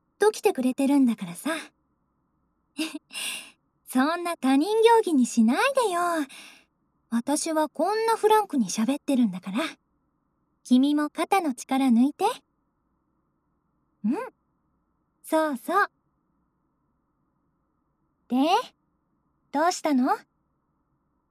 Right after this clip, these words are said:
もしかして、徹夜しちゃった？面白い動画でもあった？うん。ゲーム実況。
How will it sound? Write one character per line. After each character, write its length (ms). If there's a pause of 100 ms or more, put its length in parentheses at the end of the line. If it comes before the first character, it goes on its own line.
(140)
も 180
し 140
か 140
し 140
て、 260 (600)
徹 320
夜 160
し 80
ち 100
ゃ 60
っ 20 (140)
た？ 80 (1700)
面 240
白 260
い 80
動 200
画 100
で 100
も 120
あ 20
っ 120
た？ 100 (2250)
う 240
ん。 200 (1900)
ゲ 140
ー 220
ム 60 (140)
実 220 (180)
況。 460